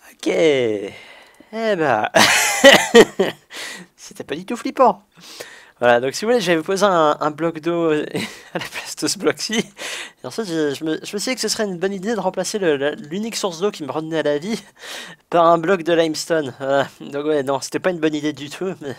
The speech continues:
<laughs> voilà, des fois on fait des choses, euh, on le fait pas vraiment volontairement. Bah voilà, ça c'était une d'entre elles. Voilà. <laughs> Mais bon, voilà, là, là, maintenant ce qui est cool, c'est que voilà, je peux étendre mon petit potager.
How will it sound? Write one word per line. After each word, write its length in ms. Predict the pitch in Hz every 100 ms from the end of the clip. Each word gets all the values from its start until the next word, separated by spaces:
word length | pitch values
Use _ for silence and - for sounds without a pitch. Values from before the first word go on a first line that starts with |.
| 143
<laughs> 100 | 120 - - - - - -
voilà, 180 | 135 135
des 80 | 135
fois 160 | 226
on 40 | 214
fait 100 | 185
des 100 | 170
choses, 440 | - 220 143 123 -
euh, 180 | 147 139
on 60 |
le 60 | 135
fait 120 | 160
pas 160 | 196 175
vraiment 340 | 180 190 190
volontairement. 500 | 147 160 160 151 160 -
Bah 160 | 165 196 139
voilà, 220 | 127 131 -
ça 180 | -
c'était 200 | 147 -
une 80 | 131
d'entre 220 | 123 113 127
elles. 140 | 120
Voilà. 880 | - 127 - _ 180 160 165 147 127 -
<laughs> 60 | 107 - - - - - _
Mais 140 | 120 127
bon, 140 | 127 -
voilà, 180 | 120 104
là, 120 | - 180
là, 220 | 165 120
maintenant 220 | 135 -
ce 80 | -
qui 80 | 131
est 20 |
cool, 160 | -
c'est 120 | 196 -
que 80 | 117
voilà, 160 | 127
je 60 | -
peux 120 | 120
étendre 280 | 110 - 139 -
mon 80 | 127 -
petit 120 | 180
potager. 600 | 135 131 110 - 165 233